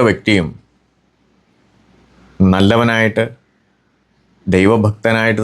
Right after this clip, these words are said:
തന്നെ ആയിത്തീരും. മാത്രമല്ല, ജീവിതം എന്താണെന്ന് നമ്മളെ പഠിപ്പിക്കുകയും നല്ല രീതിയിൽ ഉയർച്ച തരികയും, അതേതും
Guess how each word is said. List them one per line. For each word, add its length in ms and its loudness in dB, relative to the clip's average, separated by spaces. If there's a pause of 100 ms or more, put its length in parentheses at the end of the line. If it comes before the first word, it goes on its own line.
തന്നെ 260 -2 (960)
ആയിത്തീരും. 580 0 (1300)
മാത്രമല്ല, 440 0 (140)
ജീവിതം 420 2
എന്താണെന്ന് 480 0 (1200)
നമ്മളെ 300 2
പഠിപ്പിക്കുകയും 580 0 (1400)
നല്ല 180 2 (120)
രീതിയിൽ 340 2 (760)
ഉയർച്ച 360 2 (120)
തരികയും, 460 2 (2500)
അതേതും 420 2